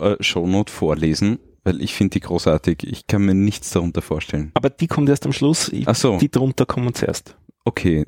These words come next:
Speaker 1: na, da kann ich mir auch nichts
Speaker 2: Das
Speaker 1: vorstellen.
Speaker 2: kann ich's vorstellen.
Speaker 1: Äh, Monit.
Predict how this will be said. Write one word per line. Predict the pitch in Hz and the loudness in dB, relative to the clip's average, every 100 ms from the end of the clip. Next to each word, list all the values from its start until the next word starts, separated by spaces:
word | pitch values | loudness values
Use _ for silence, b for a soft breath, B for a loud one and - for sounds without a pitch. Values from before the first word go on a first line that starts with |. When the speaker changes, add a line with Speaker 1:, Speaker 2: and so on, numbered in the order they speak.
| - | 0
Speaker 1:
na, | 101 | 2
da | 113 | 2
kann | 120 135 | 2 2
ich | |
mir | 135 | 2
auch | - | 2
nichts | 139 - | 0 0
Speaker 2:
Das | - | -2
Speaker 1:
vorstellen. | 78 - 78 | -4 -2 0
Speaker 2:
kann | 117 | 0
ich's | 120 | 0
vorstellen. | - 104 - 107 - - | -2 -4 -4 -10 -4 -2
Speaker 1:
Äh, | 95 | 2
Monit. | 113 101 113 147 95 78 - - | 4 4 6 4 4 0 -6 -10